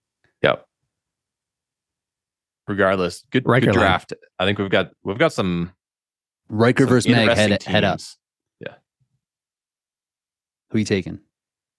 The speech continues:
Speaker 2: Head to head?
Speaker 3: Head to head.
Speaker 1: High Rocks?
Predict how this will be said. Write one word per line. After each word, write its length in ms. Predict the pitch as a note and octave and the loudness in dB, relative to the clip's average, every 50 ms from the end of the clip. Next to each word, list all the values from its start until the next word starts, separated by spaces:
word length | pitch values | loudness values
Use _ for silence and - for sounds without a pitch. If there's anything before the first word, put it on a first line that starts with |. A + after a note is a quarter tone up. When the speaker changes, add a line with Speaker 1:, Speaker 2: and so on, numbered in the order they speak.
| _ _ _ _ _ _ _ _ _ _ _ _ _ _ - | _ _ _ _ _ _ _ _ _ _ _ _ _ _ -2
Speaker 2:
Head 200 | - D#3 D#3+ D#3 | 0 0 2 2
to 80 | C#3 | 0
head? 360 | G#2 - G#2+ B2 F3 A3+ A3 - _ _ _ _ _ _ | 0 0 0 0 2 0 -2 -4 _ _ _ _ _ _
Speaker 3:
Head 120 | G#2 G#2 G2+ | -4 -2 0
to 60 | G#2 | 0
head. 260 | F#2 G2 F2+ E2+ - _ _ _ _ _ _ _ _ _ _ _ _ _ _ _ _ _ _ _ _ _ | 0 0 0 -2 -4 _ _ _ _ _ _ _ _ _ _ _ _ _ _ _ _ _ _ _ _ _
Speaker 1:
High 160 | - G2 G#2 | -2 0 0
Rocks? 440 | A#2+ D3 E3+ G3+ G#3 - - - - | 2 2 2 0 -2 -4 -10 -18 -20